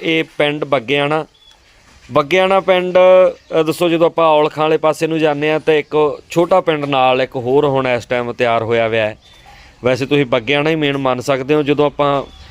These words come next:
ਬੱਗਿਆਣੇ ਤੋਂ ਔਲਖ ਵਾਲੇ ਪਾਸੇ ਨੂੰ ਆਵਾਂਗੇ ਤਾਂ ਇੱਕ ਭੱਠਾ ਜਿਹੜਾ ਇੱਥੇ ਬੰਦ ਹੋਇਆ ਹੋਇਆ, ਉਹਦੀ ਚਿਮਨੀ ਖੜੀ ਹੈ, ਉਹਦੇ ਉਲਟ ਹੱਥ ਚੜ੍ਹਦੇ ਵਾਲੇ ਪਾਸੇ ਬਹੁਤ ਸਾਰੇ ਘਰ ਹੈ।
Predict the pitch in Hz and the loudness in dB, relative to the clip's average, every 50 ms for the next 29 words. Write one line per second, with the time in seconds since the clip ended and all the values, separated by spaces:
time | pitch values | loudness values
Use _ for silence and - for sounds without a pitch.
0 | - - - - 127 123 143 131 135 151 147 147 151 151 - 151 151 151 - 127 | -20 -20 -20 -6 -2 -2 -2 0 0 0 2 2 0 0 0 0 0 2 2 2
1 | 139 135 139 135 - 139 147 151 147 147 151 143 - 151 143 143 139 135 131 135 | 4 4 4 2 2 0 0 0 2 2 0 0 0 -4 -2 0 0 0 0 0
2 | 139 143 147 151 139 147 139 - 139 - 147 143 - - 110 107 110 113 120 113 | -2 0 -2 -2 -2 -2 -4 -4 -4 -4 -4 -4 -4 -4 -2 0 0 2 0 -2
3 | 95 - - - - - - - - - 107 107 120 127 123 131 127 127 127 120 | -4 -8 -18 -20 -20 -20 -20 -20 -20 -18 -6 -2 0 2 4 4 4 4 4 2
4 | - - 127 127 - 131 123 110 107 113 113 113 123 123 120 127 123 123 123 135 | 0 -4 -6 -4 -2 -2 -4 -2 -2 -2 -2 -2 -2 -2 0 0 0 2 2 0
5 | 135 135 131 - 127 123 117 120 123 123 117 110 107 104 117 127 123 131 131 151 | -2 -2 -4 -4 -6 -6 -4 -4 -6 -4 -4 -4 -6 -4 -4 -4 -4 -2 0 2
6 | 151 147 127 - - - - - - - - - - 143 151 156 147 - 170 147 | 2 2 0 -2 -10 -20 -20 -20 -20 -20 -8 -2 0 2 2 2 0 0 -2 -2
7 | 127 - - - 143 143 147 151 156 160 147 139 127 - 120 110 - - 123 117 | -2 -4 -6 -4 -2 -2 -2 0 0 0 0 0 0 -2 -2 -2 -2 -4 -6 -6
8 | 117 113 - - - - - - - 120 127 143 143 - - 147 135 131 127 - | -6 -8 -12 -18 -20 -20 -20 -18 -4 0 0 0 0 0 -2 -2 -2 -2 -2 -2
9 | 135 131 117 101 92 76 | -2 0 0 0 -2 -6